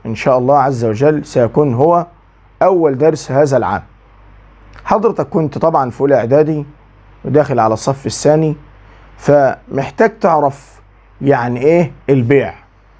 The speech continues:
ويعني إيه تعريفه، ويعني إيه حكمه من الكتاب والسنة، وإيه دليله، وإيه أركانه. فباستفاضة بسيطة كده هدي لحضرتك زي ما بيقولوا كده إيه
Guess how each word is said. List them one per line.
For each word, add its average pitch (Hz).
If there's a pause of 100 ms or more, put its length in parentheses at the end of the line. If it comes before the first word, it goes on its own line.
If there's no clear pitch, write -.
(840)
ويعني 135
إيه 165 (1080)
تعريفه، 127 (580)
ويعني 127
إيه 151 (120)
حكمه 135 (400)
من 123
الكتاب 127
والسنة، 120 (400)
وإيه 147
دليله، 135 (580)
وإيه 127
أركانه. 127 (580)
فباستفاضة 143
بسيطة 180
كده 202 (720)
هدي 175
لحضرتك 160 (180)
زي 131
ما 135
بيقولوا 151
كده 147
إيه 143